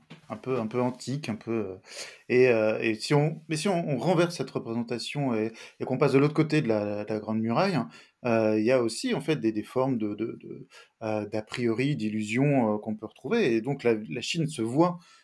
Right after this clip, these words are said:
euh, comme, euh, comme un, comme le centre du monde. Euh, et, euh, et certains disent, voilà, que, que elle a une, que beaucoup de, de, de, des, des élites chinoises imag-, se, se, se, se considèrent comme un empire multimillénaire,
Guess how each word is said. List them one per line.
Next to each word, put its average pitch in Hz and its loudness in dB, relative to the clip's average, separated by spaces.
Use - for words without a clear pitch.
euh, 113 2
comme, 117 0
euh, 104 -2
comme 104 -12
un, 101 -14
comme 104 -14
le 107 -10
centre 120 -2
du 120 0
monde. 151 4
Euh, 113 0
et, 139 4
euh, 104 2
et 123 -6
certains 120 -2
disent, 165 -2
voilà, 147 6
que, 107 2
que 104 -6
elle 117 0
a 117 4
une, 117 0
que - -18
beaucoup 123 -6
de, 113 0
de, - -10
de, - -16
des, 127 2
des 113 -2
élites 139 -6
chinoises 139 -2
imag-, 120 -4
se, 107 -6
se, - -14
se, - -20
se - -20
considèrent 135 0
comme 135 0
un 113 -2
empire 131 -4
multimillénaire, 117 -2